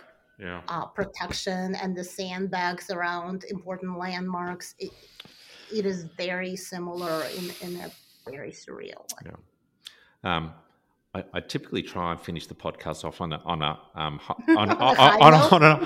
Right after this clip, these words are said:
Speaker 1: a high note. I didn't do a great job on that one, but, but it's important, and obviously it's, it's real and something that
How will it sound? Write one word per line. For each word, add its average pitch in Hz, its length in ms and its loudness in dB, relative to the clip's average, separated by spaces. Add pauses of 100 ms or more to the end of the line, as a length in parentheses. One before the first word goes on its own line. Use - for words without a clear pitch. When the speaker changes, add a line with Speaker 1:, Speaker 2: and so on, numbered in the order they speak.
(180)
Speaker 1:
a - 40 -2
high 156 640 8
note. 160 200 -2 (480)
I 151 120 10
didn't 170 160 6
do 175 80 10
a 147 60 6
great 151 320 8
job 131 180 4
on 120 80 4
that 120 140 4
one, 123 260 4
but, 120 220 4
but 131 180 10
it's 123 160 2
important, 110 540 -4 (100)
and 98 100 -4
obviously 87 440 -6
it's, - 260 -8
it's 92 400 -8
real 82 240 -6
and 80 140 -10
something 78 500 -10
that - 260 -10